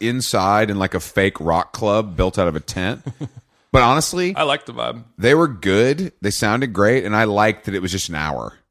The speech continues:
Speaker 1: 'Cause that's the
Speaker 2: Mm-hmm.
Speaker 1: kind of band that can go for two and a half hours, and I just don't need anybody to go for two and a half hours.
Speaker 2: No.
Speaker 1: You know? Um, but I, I, I just found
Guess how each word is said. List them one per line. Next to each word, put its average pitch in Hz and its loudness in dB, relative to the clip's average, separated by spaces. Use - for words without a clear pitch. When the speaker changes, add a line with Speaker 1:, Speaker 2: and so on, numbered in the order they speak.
Speaker 1:
'Cause 120 0
that's 147 4
the 147 -4
Speaker 2:
Mm-hmm. 151 -2
Speaker 1:
kind 165 4
of 131 -2
band 127 2
that 113 -2
can 113 -4
go 107 4
for 98 -4
two 110 -2
and 95 2
a 92 2
half 90 0
hours, 95 0
and 87 -6
I 90 0
just 92 -4
don't 98 -4
need 85 -4
anybody 92 0
to 92 -2
go 95 -2
for 90 -6
two 104 -4
and 95 0
a - 0
half 95 -2
hours. 101 -4
Speaker 2:
No. 123 -6
Speaker 1:
You 95 0
know? 117 0
Um, 82 0
but 107 0
I, 104 4
I, 98 2
I 98 2
just 95 -6
found 98 -4